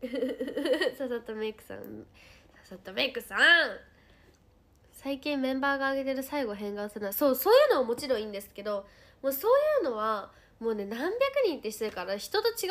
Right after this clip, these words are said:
うことしないとね、もうバズんないんですよ。で、人と違うことしないとバズんないと分かって、一発目にあの上げた動画、萌え台詞みたいなやつがバズったから、もうその、そういう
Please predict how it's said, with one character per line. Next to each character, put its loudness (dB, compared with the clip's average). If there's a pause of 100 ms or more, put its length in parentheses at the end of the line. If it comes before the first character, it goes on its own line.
う -2
こ -2
と -2
し -4
な 0
い -8
と -8
ね、 -4
も -6
う -8
バ -4
ズ -2
ん 0
な 0
い -2
ん -10
で -10
す -10
よ。 -4
で、 0
人 -4
と -4
違 -8 (120)
う -8
こ -8
と -6
し -10
な -4
い -8
と -8
バ 0
ズ -8
ん -6
な -6
い -4
と -8
分 -6
か -4
っ -8 (160)
て、 0 (300)
一 -6
発 -2
目 -2
に 0
あ 0
の -4
上 -4
げ -6
た -6
動 -6
画、 -6
萌 -4
え -2
台 -6
詞 -12
み -8
た -8
い -6
な -10
や -8
つ -14 (560)
が 8
バ -2
ズ -2
っ -2
た -12
か -12
ら、 -4
も -10
う -14
そ -10
の、 -6
そ -8
う -2
い 0
う -6